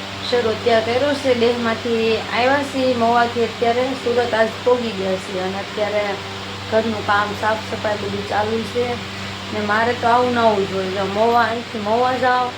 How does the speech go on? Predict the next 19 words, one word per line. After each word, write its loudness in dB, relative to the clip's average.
તો 2
એટલું 2
ઘર 4
સાફ 0
કરવાનું 0
ને 0
કામ 0
બધું 2
કરવાનું, 2
ને 0
પછી -4
અહીંયા 0
આવીને 2
તે 6
આ 2
બધું 4
કરવાનું 0
કામ, 4
એક -4